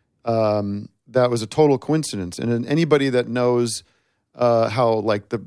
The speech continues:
how long it takes to put something out would know that, like, I'm, like, if somebody, somebody put something out, uh, like, in, uh, May, and I put something out in June, the chances of me having seen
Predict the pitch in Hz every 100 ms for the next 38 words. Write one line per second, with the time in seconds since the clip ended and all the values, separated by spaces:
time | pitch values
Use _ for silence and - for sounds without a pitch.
0 | 117 117 110 127 143 131 120 139 123 -
1 | - 131 - 113 117 113 117 131 139 117
2 | 117 110 117 113 110 110 113 101 - _
3 | _ _ _ _ - 127 131 127 120 -
4 | _ _ _ _ _ _ _ 127 120 113
5 | - 123 - 113 - 156 160 156 - 160
6 | 151 139 151 - 135 127 120 123 123 104
7 | _ _ _ _ 113 117 - 120 113 98
8 | 120 113 107 101 101 123 156 131 110 113
9 | 117 - _ - 123 127 131 - 117 120
10 | 117 117 107 113 180 143 127 120 - 147
11 | 147 143 131 120 113 101 113 120 120 113
12 | 113 107 98 - 147 147 135 123